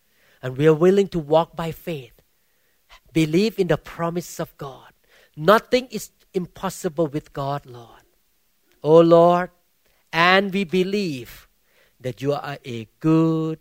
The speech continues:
the best, generous, wonderful employer.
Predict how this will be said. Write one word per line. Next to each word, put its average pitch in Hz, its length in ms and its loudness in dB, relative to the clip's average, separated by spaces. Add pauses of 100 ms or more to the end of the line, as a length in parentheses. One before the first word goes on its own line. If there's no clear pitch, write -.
the 117 120 -14 (180)
best, - 1040 -10
generous, 151 800 -4 (580)
wonderful 151 800 -2
employer. 120 640 -10